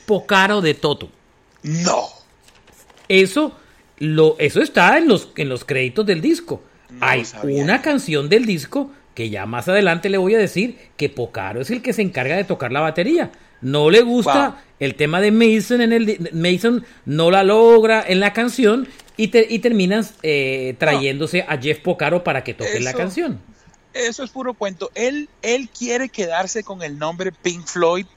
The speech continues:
Speaker 2: y lo que quiere hacer es decir, "Bueno,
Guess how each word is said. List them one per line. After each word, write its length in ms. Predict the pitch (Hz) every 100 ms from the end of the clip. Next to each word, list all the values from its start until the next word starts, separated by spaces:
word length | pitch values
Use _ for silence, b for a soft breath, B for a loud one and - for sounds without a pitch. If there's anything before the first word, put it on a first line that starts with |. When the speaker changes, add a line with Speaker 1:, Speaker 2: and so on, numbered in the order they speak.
| b b b
Speaker 2:
y 140 | 214 202
lo 160 | 202
que 160 | - 165
quiere 360 | - 202 247
hacer 480 | 262 208 - 240 147 131 _ _ b _
es 320 | 185 202 -
decir, 380 | 196 170 208 180 131 _
"Bueno, 260 | 202 170